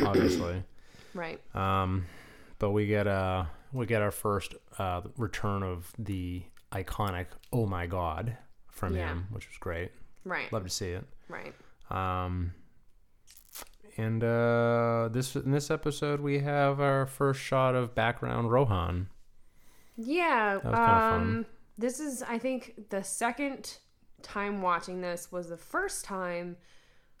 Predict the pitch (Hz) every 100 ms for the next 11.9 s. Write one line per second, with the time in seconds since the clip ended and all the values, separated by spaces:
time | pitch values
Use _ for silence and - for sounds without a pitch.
0 | - 202 208 208 196 196 185 - 185 180
1 | 180 175 175 - - - - - - 190
2 | 185 180 175 175 170 165 165 160 147 151
3 | 147 151 - 165 165 175 185 - 247 240
4 | - - - 214 196 - 208 202 202 180
5 | 190 185 180 180 175 170 175 175 - 220
6 | 220 233 233 - - 196 190 175 165 -
7 | - - 220 156 147 - 175 - 175 180
8 | 175 - 180 180 180 185 202 220 - -
9 | - 101 85 127 - - - 185 180 180
10 | 180 175 175 175 170 480 466 147 151 -
11 | - - - - 381 262 139 92